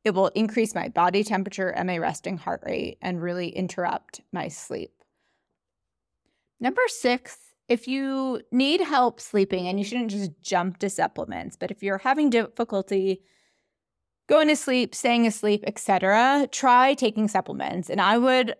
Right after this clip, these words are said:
advise to start with one and not jump in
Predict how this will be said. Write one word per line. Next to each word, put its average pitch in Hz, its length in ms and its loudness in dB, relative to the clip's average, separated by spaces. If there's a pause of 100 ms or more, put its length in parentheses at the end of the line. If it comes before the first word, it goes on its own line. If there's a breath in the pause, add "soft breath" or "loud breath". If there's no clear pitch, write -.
advise 180 800 0
to 180 540 0 (180)
start 247 300 2
with 220 160 -2
one 196 360 2
and 185 260 -2
not 175 340 0 (320)
jump 196 260 0
in 180 420 -2